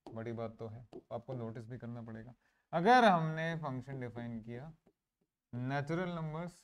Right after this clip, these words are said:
to natural numbers and it is given by f x equal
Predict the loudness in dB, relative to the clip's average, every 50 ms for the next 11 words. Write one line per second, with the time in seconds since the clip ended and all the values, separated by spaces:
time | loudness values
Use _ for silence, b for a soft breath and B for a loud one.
0 | _ _ -20 -20 _ _ _ _ _ _ -4 0 2 2 2 0 0 -4 -6 -4
1 | -4 -6 -6 -6 -6 -8 -10 -12 -10 _ 2 6 8 8 8 8 8 6 4 4
2 | 2 2 0 0 0 -2 0 -2 -2 -2 -2 -2 -4 -4 -6 -10 -14 -18 _ _
3 | _ _ _ 0 2 2 2 2 2 2 2 2 2 -2 -6 -6 -6 -6 -6 -6
4 | -6 -6 -6